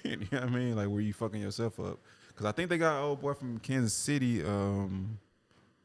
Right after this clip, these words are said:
fuck, what's his name? The wide receiver from Kansas City who, uh, fuck, I have to remember that nigga name,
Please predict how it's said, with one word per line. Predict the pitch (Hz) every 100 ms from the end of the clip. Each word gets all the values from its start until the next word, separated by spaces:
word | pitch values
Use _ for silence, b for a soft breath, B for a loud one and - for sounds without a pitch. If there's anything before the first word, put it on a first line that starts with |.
| _ _ _ _ _ _ _ _ _ _ 120
fuck, | - -
what's | 101 92
his | 92
name? | 92 87 87 50 - 101 _ _ _ _ _ _ _ _ _ _ -
The | -
wide | 107 107
receiver | 104 - 117
from | 104
Kansas | 101 110 107
City | - 117 107
who, | 101 104 104
uh, | 101 101 101 101 95 - - - _ _ _ _ _ _ _ _ _ _ _ _ _ _ _ _ _ _ _ _ _ _ _ _ 107
fuck, | 110 101
I | 101 107
have | 110
to | 80
remember | 78 78
that | 73
nigga | 76 73 73
name, | 87 87